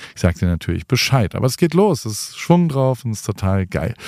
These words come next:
What's On. Bei What's On zeige ich ja immer so ein bisschen, was ich gerade schaue. Ich, äh, zieh mir gerade die Uber Netflix, äh, Serie, äh,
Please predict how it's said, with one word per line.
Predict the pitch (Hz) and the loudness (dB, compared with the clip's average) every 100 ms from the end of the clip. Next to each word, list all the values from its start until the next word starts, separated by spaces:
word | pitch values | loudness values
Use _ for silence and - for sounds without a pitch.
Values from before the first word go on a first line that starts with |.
| - - - - - | -12 -12 -14 -16 -4
What's | 117 160 - - | 4 6 4 0
On. | 135 110 | 0 0
Bei | 107 135 | 0 2
What's | 147 165 | 2 2
On | 160 170 | 2 2
zeige | - 147 170 170 | 0 0 2 2
ich | - | 2
ja | 151 | 0
immer | - 156 165 160 165 | 4 4 4 2 0
so | 180 135 | 0 2
ein | 143 | 2
bisschen, | 160 147 | 2 2
was | 131 | 0
ich | - - | 0 -2
gerade | 139 139 143 127 | 2 4 4 2
schaue. | - 123 156 196 208 - - | 2 2 4 2 0 -8 -6
Ich, | 180 120 - | 0 0 0
äh, | 127 120 | 0 0
zieh | - | 0
mir | 135 127 | 2 2
gerade | 110 120 139 | 2 2 4
die | 131 139 | 2 4
Uber | 147 131 | 4 4
Netflix, | 120 127 - 131 - | 2 0 -2 -2 -2
äh, | 139 127 | 0 2
Serie, | 117 131 135 131 127 - _ - | 4 4 4 2 2 -2 _ -10
äh, | 147 147 | -6 -4